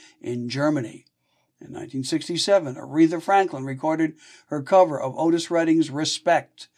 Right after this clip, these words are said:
at Atlantic Red-, Atlantic Records in New York. In nineteen eighty-four, six-year-old Stormy Jones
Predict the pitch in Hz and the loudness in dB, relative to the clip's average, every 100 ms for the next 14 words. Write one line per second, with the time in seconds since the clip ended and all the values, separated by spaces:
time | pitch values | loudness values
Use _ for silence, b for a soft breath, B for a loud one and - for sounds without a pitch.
0 | b b b 98 90 135 156 160 165 151 | b b b -10 -6 0 2 2 0 2
1 | 156 123 - - - 127 - 131 - 127 | 2 2 -6 -16 -12 -10 -8 -6 -6 2
2 | 156 175 180 170 165 - 117 - - b | 2 4 0 0 0 0 -8 -10 -14 b
3 | b - 156 165 175 175 - 143 156 151 | b 0 4 6 6 2 0 2 6 6
4 | 156 151 - - - _ b b b b | 6 4 2 -6 -20 _ b b b b
5 | b 151 123 151 202 - 202 202 196 190 | b -8 0 2 2 0 -4 -2 0 0
6 | 185 170 160 135 110 107 - 190 - 151 | 0 0 0 0 -2 -8 -6 -6 -4 -2
7 | 143 139 131 - 170 175 196 190 202 185 | 2 2 0 -2 4 6 4 0 2 4
8 | 156 165 165 | 4 2 -2